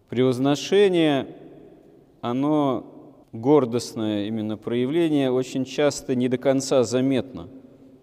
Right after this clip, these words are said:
Почему святые отцы и говорят, что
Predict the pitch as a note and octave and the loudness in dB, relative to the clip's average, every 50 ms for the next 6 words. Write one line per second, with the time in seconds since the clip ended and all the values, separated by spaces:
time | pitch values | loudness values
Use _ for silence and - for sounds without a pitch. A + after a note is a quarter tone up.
0 | - _ _ - G#2 - - B2 B2+ C3+ C3 B2 - - B2+ A#2+ - - C3+ B2+ | -20 _ _ -16 -14 -8 -6 -2 -2 -2 -2 -2 -4 -4 -6 -4 -2 0 2 2
1 | A#2+ A#2 A2+ A2+ - - C3+ B2+ A#2 A2+ G#2+ A#2 A#2 A#2+ B2+ C3 C#3 C3+ C3 C3 | 4 4 2 0 -4 -6 -4 -4 -2 -2 -2 0 2 2 2 2 2 0 -2 -4
2 | - - - G#2+ G#2 G#2 G2 G2 | -10 -10 -6 -4 -2 -2 -4 -6